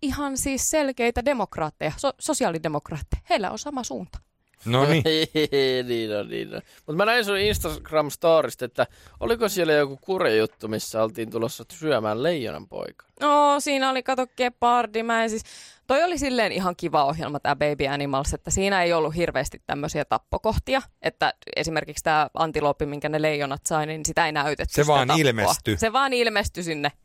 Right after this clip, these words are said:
Speaker 1: Niinku, <laughs> ihan tsadaa!
Speaker 2: <laughs>
Speaker 1: Et, et siis noissa luonto-ohjelmissa on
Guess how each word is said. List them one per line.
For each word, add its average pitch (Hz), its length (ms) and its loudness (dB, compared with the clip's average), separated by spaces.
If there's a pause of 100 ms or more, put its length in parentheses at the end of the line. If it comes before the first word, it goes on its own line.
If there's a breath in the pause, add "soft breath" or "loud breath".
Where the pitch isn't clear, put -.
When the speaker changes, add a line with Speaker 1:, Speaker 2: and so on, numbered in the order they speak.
(280)
Speaker 1:
Niinku, 160 320 0
<laughs> - 40 -20
ihan 294 360 2
tsadaa! 311 500 4 (340)
Speaker 2:
<laughs> - 320 -10
Speaker 1:
Et, 196 220 0
et 196 140 -2 (100)
siis 190 180 -6
noissa 233 200 0
luonto-ohjelmissa 220 640 0
on 240 60 -6